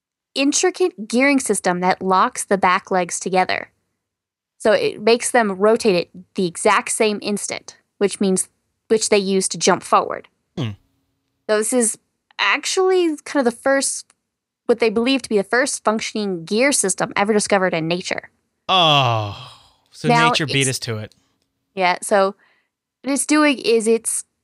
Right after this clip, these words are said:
Speaker 1: helping coordination. The grasshopper, the, you know, the legs are way out to the side and it can jump, but these insects have their, their legs right behind them. So they have to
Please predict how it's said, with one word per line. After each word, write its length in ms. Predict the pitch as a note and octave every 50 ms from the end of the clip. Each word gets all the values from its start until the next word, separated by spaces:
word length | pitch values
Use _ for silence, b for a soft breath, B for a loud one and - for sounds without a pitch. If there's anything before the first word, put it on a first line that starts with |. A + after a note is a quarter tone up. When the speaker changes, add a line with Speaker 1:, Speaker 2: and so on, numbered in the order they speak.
| _ -
Speaker 1:
helping 240 | - - A#3+ B3+ C4
coordination. 500 | A#3+ - B3 A#3 G3+ G#3+ F#3+ - - E3
The 80 | F3+ G3
grasshopper, 760 | A3 A3+ A#3+ C4+ - - A3 G3+ - - G3 F#3 F#3 F#3+ F#3+ _
the, 380 | - F#3+ F3+ F3+ F3 E3+ F3 - _ _ _ _ _ _ _ _
you 80 | - G3
know, 40 | F3+
the 100 | E3 F#3
legs 240 | G3+ A3 A3 G#3+ -
are 80 | F#3+
way 160 | F#3 F#3 F#3
out 160 | F#3+ G3 G3+ -
to 60 | -
the 80 | G3 F#3
side 320 | - - F3+ F3 F3 F3
and 80 | F#3 F3+
it 80 | - -
can 280 | - F#3+ F3 E3+ E3+ - _ _ _ _ _ _ _ _ _ _ _
jump, 460 | - - A3 G3 F#3 F#3 F#3 - _ - - - _ _ _ _ _ _ _ _ _
but 200 | - F#3+ F#3 -
these 280 | - B3 A#3+ B3 B3 -
insects 560 | - G#3+ G#3 G3+ - G3+ F#3+ F#3+ - - - - -
have 200 | - G#3 G#3 F#3+
their, 200 | F#3 F#3+ F#3 F3+ F#3 - _ _ _ _ _ _ _ _ _ _ -
their 180 | G3+ G3+ G3+
legs 340 | G3 F#3+ F#3 F#3 F#3 - - -
right 260 | G#3+ G#3+ G#3+ A3 G#3+
behind 320 | - G3 G#3 G3+ F#3+ F3+ F3+
them. 180 | - F#2+ - _ _ _ _ _ _ _ _ _ -
So 60 | B3
they 60 | B3
have 140 | A#3+ C4+ -
to 100 | - C#4+